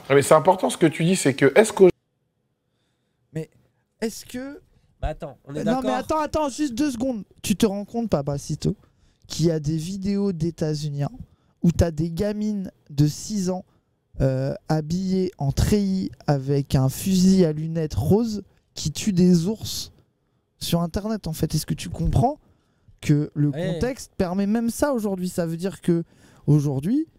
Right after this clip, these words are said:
Speaker 2: tu peux envoyer, euh, un enfant faire la chasse.
Speaker 3: Moi, je propose,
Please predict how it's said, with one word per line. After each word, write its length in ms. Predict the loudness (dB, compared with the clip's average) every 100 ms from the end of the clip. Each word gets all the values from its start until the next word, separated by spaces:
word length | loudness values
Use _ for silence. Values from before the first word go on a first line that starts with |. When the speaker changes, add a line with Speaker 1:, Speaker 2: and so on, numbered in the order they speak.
| _ _
Speaker 2:
tu 140 | -2 0
peux 160 | 2
envoyer, 720 | 0 -2 -2 0 0 -2 -4 -2
euh, 180 | 2 2 4
un 240 | 2 4
enfant 400 | 2 0 -4 -6 -8 _ _ _ _
faire 260 | -2 0 0
la 120 | -4
chasse. 220 | -4 -2
Speaker 3:
Moi, 100 | 0
je 80 | -2
propose, 600 | -2 -2 2 0 0 -4